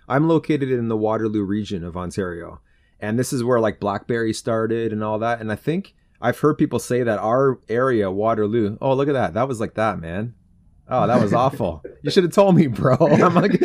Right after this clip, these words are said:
Speaker 1: I'm on camera. <laughs> Um,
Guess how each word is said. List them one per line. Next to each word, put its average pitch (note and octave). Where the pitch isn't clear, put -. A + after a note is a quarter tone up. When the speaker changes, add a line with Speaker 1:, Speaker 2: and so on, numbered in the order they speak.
Speaker 1:
I'm F3+
on F3+
camera. F3+
<laughs> D#3
Um, C3+